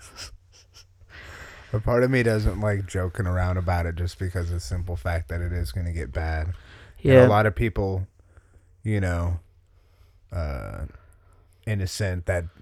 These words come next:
Speaker 1: don't deserve it and stuff are gonna unfortunately pass away from it. So that's why I see a lot of people posting memes about it now and shit, but it's like, hey,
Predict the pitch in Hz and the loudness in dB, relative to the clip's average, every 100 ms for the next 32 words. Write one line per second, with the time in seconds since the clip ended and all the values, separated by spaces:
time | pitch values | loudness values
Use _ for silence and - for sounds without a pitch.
0 | 82 - - 101 107 92 - 87 92 87 | -18 -18 -14 -4 -2 -2 -4 -4 -2 -2
1 | 85 78 85 87 85 87 87 82 82 76 | -4 -6 -8 -4 -4 -2 -4 -4 -6 -6
2 | 80 - 82 80 87 71 76 - 78 78 | -8 -6 -6 -6 -8 -8 -6 -4 -2 -4
3 | - 76 73 - 78 76 73 - 82 76 | -6 -6 -6 -6 -8 -8 -10 -8 -6 -4
4 | 78 - - 101 - 104 92 92 - - | -6 -10 -10 -8 -2 0 0 -2 -6 -20
5 | - - - - - - 156 123 104 120 | -20 -20 -20 -12 -10 2 4 6 4 0
6 | 101 98 120 101 - 92 95 92 92 90 | -2 -2 0 -2 -4 -4 -2 -2 -2 -2
7 | 85 78 85 85 85 82 - 87 82 87 | -2 -2 -2 -2 -2 -4 -4 -6 -4 -6
8 | 85 87 80 95 90 82 | -4 -6 -2 -2 0 -2